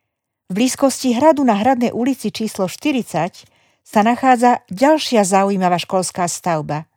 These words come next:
Budova školy v historizujúcom slohu zo začiatku dvadsiateho storočia.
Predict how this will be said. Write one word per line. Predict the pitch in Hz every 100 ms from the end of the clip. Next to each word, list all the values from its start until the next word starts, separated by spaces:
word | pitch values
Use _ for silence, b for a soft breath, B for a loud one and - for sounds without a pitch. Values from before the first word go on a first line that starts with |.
| _ _ _ _ _ _ _
Budova | 185 262 302 302
školy | - - 180 165 170 240 - _ _ _
v | -
historizujúcom | 269 - 285 262 269 254 240 220 185
slohu | - 190 190 214 240 - -
zo | 180
začiatku | 180 196 233 226 - 175
dvadsiateho | 175 - 202 196
storočia. | 190 - 180 170 - 139 82